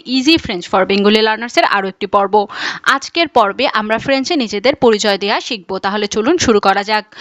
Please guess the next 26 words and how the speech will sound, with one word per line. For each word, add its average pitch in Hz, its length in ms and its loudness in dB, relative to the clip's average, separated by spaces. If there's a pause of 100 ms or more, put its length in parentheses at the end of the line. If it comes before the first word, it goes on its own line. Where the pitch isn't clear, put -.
(240)
ফ্রেঞ্চে 320 500 2
নিজের 226 260 2
পরিচয় 196 460 2
দেয়া 196 180 2
অর্থাৎ 208 320 -2
introduce 311 540 2 (100)
yourself, 247 420 -2
এটা 262 120 2
আপনি 320 160 2
কিভাবে 208 380 0
বলবেন? 190 380 0 (100)
এটাকে 240 320 0
ফ্রেঞ্চে 208 340 -4
বলা 190 180 2
হয় 269 160 2 (100)
présentez-vous, 285 880 2 (540)
présentez-vous, 277 960 2 (420)
présentez-vous। 277 1040 2 (420)
Présenter 285 680 2
মানে 202 240 -4
কি? 190 160 -8
Présenter 269 720 0
মানে 226 220 -2
প্রেজেন্ট, 214 580 0
vous 262 400 4
মানে 208 280 0